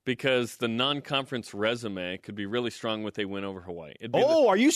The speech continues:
Speaker 2: are you
Speaker 1: it'd,
Speaker 2: suggesting they might
Speaker 1: it'd
Speaker 2: get
Speaker 1: be
Speaker 2: an
Speaker 1: the,
Speaker 2: at-large bid if they win this match?
Speaker 1: if B Y U wins against Hawaii, that would be huge on selection, uh,
Speaker 2: Whoa.
Speaker 1: Sunday for
Speaker 2: Okay.
Speaker 1: figuring out if the men's volleyball team could get an at-large should B Y U not win it. I think that B Y U is, is going to be playing on the road in the Mountain Pacific Sports Federation tournament.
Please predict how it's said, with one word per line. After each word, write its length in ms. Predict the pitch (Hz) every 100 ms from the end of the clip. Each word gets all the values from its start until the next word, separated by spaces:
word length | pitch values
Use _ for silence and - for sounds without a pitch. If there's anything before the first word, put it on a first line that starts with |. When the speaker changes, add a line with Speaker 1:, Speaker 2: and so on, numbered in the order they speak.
| -
Speaker 2:
are 60 | 208
you 60 |
Speaker 1:
it'd, 40 | 269
Speaker 2:
suggesting 380 | 262 269 262
they 60 | 240
might 100 | 220
Speaker 1:
it'd 160 | 226 -
Speaker 2:
get 60 |
Speaker 1:
be 40 | 240
Speaker 2:
an 60 |
Speaker 1:
the, 40 | 190
Speaker 2:
at-large 840 | 202 - 160 160 196 254 247 117
bid 260 | 151 156 233
if 120 | 277
they 100 | 240
win 220 | 240 254
this 240 | 294 - 302
match? 320 | 302 392 -
Speaker 1:
if 200 | 156 -
B 120 | 180
Y 140 | 185
U 120 | 185 165
wins 460 | 131 127 143 -
against 380 | - 117 117 139
Hawaii, 400 | 156 123 90 117
that 160 | 135 117
would 140 | 147
be 140 | 139 120
huge 600 | - - 196 196 127 127
on 160 | 113
selection, 640 | 107 113 104 - 120 135 131
uh, 20 |
Speaker 2:
Whoa. 540 | 101 156 220 - 175
Speaker 1:
Sunday 420 | 165 220 165 117
for 120 | 156 165
Speaker 2:
Okay. 120 | 180
Speaker 1:
figuring 260 | 120 131
out 200 | 127 147
if 160 | 151 -
the 80 | 120
men's 180 | 113 117
volleyball 400 | 107 113 131 135
team 220 | 110 110
could 180 | 120 113
get 140 | 131
an 40 |
at-large 320 | 135 120 107 107
should 480 | - 220 208 160
B 120 | 143 147
Y 80 |
U 60 | 143
not 240 | 143 127 110
win 240 | 120 127
it. 200 | 95 90 _ - - -
I 100 | -
think 220 | - 233
that 160 | 185 131
B 100 | 135
Y 220 | 147 139
U 420 | 131 147 139 131
is, 360 | - 117 104 -
is 220 | 123 110
going 200 | 123 131
to 60 | 117
be 100 | 110
playing 260 | - 120
on 100 | 135
the 60 | 160
road 340 | 147 117 123 143
in 80 |
the 60 | 120
Mountain 360 | 107 113 - 110
Pacific 320 | - 120 117
Sports 260 | - 113 107
Federation 460 | - 110 117 135 160
tournament. 400 | 110 98 98